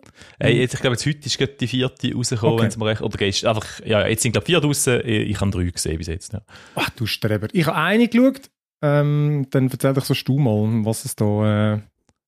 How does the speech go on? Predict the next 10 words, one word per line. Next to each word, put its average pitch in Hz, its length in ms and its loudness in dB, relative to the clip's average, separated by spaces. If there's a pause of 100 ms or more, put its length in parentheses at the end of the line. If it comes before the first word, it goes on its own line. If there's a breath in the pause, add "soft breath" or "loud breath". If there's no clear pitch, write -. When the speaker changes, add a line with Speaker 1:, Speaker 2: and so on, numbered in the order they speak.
(380)
Speaker 2:
was 123 220 -4 (160)
denn 123 240 2
da 117 220 0
so 127 160 0
geht. 98 260 0 (380)
Speaker 1:
Ja, 110 380 4
eben, 107 260 2
es 104 100 0
ist 107 200 -2
das - 220 -4